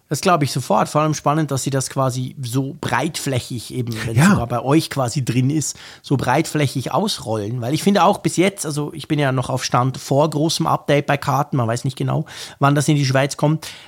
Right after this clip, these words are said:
Speaker 1: Da ist es ja so, du kannst dieses drei D ja auch aktivieren, aber seien wir ehrlich, das macht ja nicht so arg viel. Also
Speaker 2: Nein.
Speaker 1: je nach Zoom-Level, aber, äh, ja, das eigentlich,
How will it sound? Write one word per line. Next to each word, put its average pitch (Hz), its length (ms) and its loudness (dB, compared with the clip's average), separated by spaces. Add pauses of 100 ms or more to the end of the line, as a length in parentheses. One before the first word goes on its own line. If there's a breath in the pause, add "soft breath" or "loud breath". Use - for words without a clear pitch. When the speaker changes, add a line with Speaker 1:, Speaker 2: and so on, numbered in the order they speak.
(140 loud breath)
Speaker 1:
Da 135 80 4
ist 175 180 2
es 196 80 -2
ja 202 120 4
so, 170 140 6
du 170 80 2
kannst 160 300 0
dieses 147 180 -4
drei 143 260 2
D 170 100 4
ja 160 120 4
auch 139 180 0
aktivieren, 156 520 0
aber 143 360 0
seien 143 280 0
wir 147 80 2
ehrlich, 139 400 -2
das - 180 -6
macht 131 240 0
ja 143 80 2
nicht 135 180 -2
so - 140 -6
arg 98 240 -2
viel. 76 360 -8 (160)
Also - 160 -4
Speaker 2:
Nein. 98 280 2
Speaker 1:
je 131 140 0
nach 139 180 2
Zoom-Level, 147 460 2
aber, 117 220 0
äh, - 560 -14
ja, 123 320 2
das 123 180 -6
eigentlich, 165 300 0